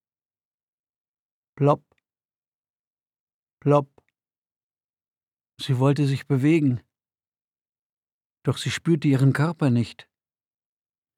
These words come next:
Und was viel schlimmer war, sie erinnerte sich nicht mehr an ihn. Es war ein scheußliches Gefühl.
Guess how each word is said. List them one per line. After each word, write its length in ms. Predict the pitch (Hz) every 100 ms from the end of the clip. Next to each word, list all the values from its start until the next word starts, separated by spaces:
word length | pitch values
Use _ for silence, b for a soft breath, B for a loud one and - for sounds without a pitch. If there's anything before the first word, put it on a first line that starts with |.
| b
Und 120 | 147 143
was 140 | 135
viel 220 | - 131
schlimmer 420 | - 165 208 147
war, 400 | 101 104 101 90 _ _ _ _ _ _ _ _ _ _ _ _ _ -
sie 320 | 123 135 -
erinnerte 760 | 113 117 _ 170 247 - 135
sich 280 | 101 107 -
nicht 360 | 117 101 - -
mehr 240 | 110 113
an 140 | 101 104
ihn. 320 | 98 95 - _ _ _ _ _ _ _ _ _ _ _ _ _ _ _ _ _ _
Es 200 | - -
war 140 | 131
ein 200 | 120 120
scheußliches 800 | 110 - 160 - 104 92 110 -
Gefühl. 480 | 113 101 - 98